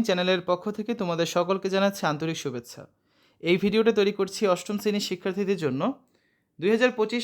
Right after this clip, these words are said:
সালের অষ্টম শ্রেণীর ইংরেজি বইয়ের ষোলো এবং সতেরো পৃষ্ঠার সমাধান নিয়ে আজকে আলোচনা করব। ক্লাস এইট ইংলিশ, ইউনিট টু, ফুড অ্যান্ড নিউট্রিশন, লিসন ফোর, এ ডেলিশিয়াস ডিশ, পেজ সিক্সটিন, পেজ সেভেন্টিন। শিক্ষার্থীরা, এই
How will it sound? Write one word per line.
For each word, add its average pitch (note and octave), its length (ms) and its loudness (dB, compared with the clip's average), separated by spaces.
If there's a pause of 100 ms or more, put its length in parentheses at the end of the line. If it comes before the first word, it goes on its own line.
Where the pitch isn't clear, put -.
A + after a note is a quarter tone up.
সালের A#3+ 280 6
অষ্টম A3 280 -2
শ্রেণীর G#3+ 300 -2
ইংরেজি F#3+ 340 -2
বইয়ের F#3 220 4 (1000)
ষোলো G#3+ 240 6 (100)
এবং A3+ 180 2
সতেরো G3+ 280 2
পৃষ্ঠার G#3 320 -2
সমাধান F3 340 -2
নিয়ে G3+ 160 0
আজকে E3 200 -8
আলোচনা C3+ 340 -4
করব। B2 160 -8 (1300)
ক্লাস D#3+ 180 2 (140)
এইট G#3+ 140 4 (140)
ইংলিশ, F#3+ 280 0 (200)
ইউনিট E3 240 -4 (100)
টু, E3 80 -2 (300)
ফুড G3 260 2
অ্যান্ড E3 220 0
নিউট্রিশন, G#3 500 -2 (340)
লিসন F#3 320 -4
ফোর, E3+ 160 0 (300)
এ - 20 -2 (100)
ডেলিশিয়াস G#3+ 380 0 (100)
ডিশ, G#3+ 160 -4 (360)
পেজ E3 160 -4 (120)
সিক্সটিন, G3+ 360 -2 (100)
পেজ D3 120 2 (140)
সেভেন্টিন। D#3+ 400 -4 (760)
শিক্ষার্থীরা, A#3 520 2
এই F#3 60 2